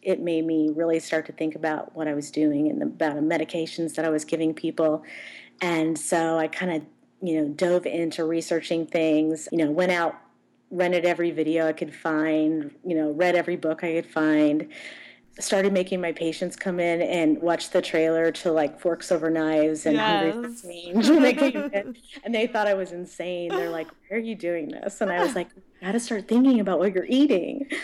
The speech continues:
Speaker 1: You know, and when they really complained, I just told them the story. And then they said, "Oh, okay, well, you know, maybe we'll be a little bit more open to it now."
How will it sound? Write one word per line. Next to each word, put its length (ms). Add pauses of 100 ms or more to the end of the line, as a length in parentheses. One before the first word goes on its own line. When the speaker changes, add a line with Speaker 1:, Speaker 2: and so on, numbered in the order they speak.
(540)
Speaker 1:
You 100
know, 180
and 140
when 100
they 120
really 240
complained, 480
I 40
just 200
told 160
them 100
the 80
story. 520
And 140
then 180
they 140
said, 440
"Oh, 240
okay, 280
well, 340
you 100
know, 200
maybe 320
we'll 260
be 200
a 60
little 200
bit 240
more 220
open 240
to 160
it 100
now." 360